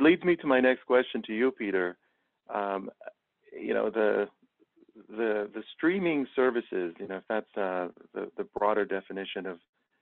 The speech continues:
uh, whether it's, uh, um, S vod or A vod or any other type of, uh, services out there where you can get content from home. What we wanted to get your perspective: is, what impact do you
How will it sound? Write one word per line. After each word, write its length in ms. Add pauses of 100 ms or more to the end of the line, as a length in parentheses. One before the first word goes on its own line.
(300)
uh, 120
whether 300
it's, 220
uh, 240 (680)
um, 380 (120)
S 140 (120)
vod 360
or 120
A 220
vod 480
or 160
any 220
other 160
type 340 (100)
of, 200 (260)
uh, 180 (140)
services 380
out 180
there 120
where 80
you 40
can 160
get 240
content 600 (500)
from 160
home. 400 (880)
What 80
we 60
wanted 160
to 40
get 160
your 120
perspective: 560
is, 160
what 120
impact 400
do 60
you 160